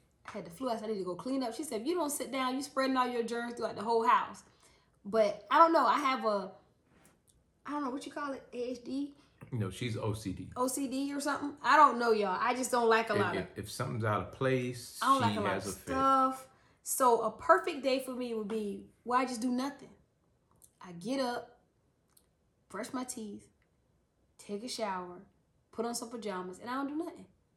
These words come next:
Speaker 1: Somebody can bring me some food. I can sit on the sofa.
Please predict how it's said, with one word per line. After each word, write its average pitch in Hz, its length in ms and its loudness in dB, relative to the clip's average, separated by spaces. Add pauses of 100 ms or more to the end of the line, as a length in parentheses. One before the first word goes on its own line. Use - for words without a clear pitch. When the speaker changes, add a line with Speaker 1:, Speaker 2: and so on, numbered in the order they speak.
(460)
Speaker 1:
Somebody 247 380 0
can 185 180 -4
bring 233 220 2
me 285 60 2
some 294 200 -4
food. 220 580 -6 (540)
I 208 100 -4
can 185 140 -8
sit - 200 -2
on 277 100 2
the 294 80 -2
sofa. 208 480 -4